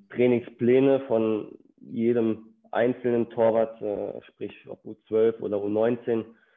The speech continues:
Ähm, ab der U sechzehn kriegt auch jeder Torwart jede Woche individuelle Trainingspläne. Das heißt, sie kriegen immer von mir am Sonntag, ähm,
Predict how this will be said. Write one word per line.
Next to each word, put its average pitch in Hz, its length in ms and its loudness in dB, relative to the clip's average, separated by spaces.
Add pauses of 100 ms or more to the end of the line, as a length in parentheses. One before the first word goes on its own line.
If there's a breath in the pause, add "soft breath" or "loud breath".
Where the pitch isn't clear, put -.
(420 soft breath)
Ähm, 104 600 -4
ab - 200 -2
der 117 120 2
U 107 100 -2
sechzehn 117 400 -2
kriegt - 480 -6
auch 107 140 -4
jeder 113 340 4
Torwart 110 500 2
jede 107 200 0
Woche 107 220 -2
individuelle 127 640 0
Trainingspläne. 113 760 -2
Das 107 100 -14
heißt, 101 180 -2
sie 101 60 -16
kriegen 104 180 -4
immer 101 140 -2
von 101 240 -2
mir 101 140 0
am 98 180 -2
Sonntag, 107 560 0
ähm, 98 320 -4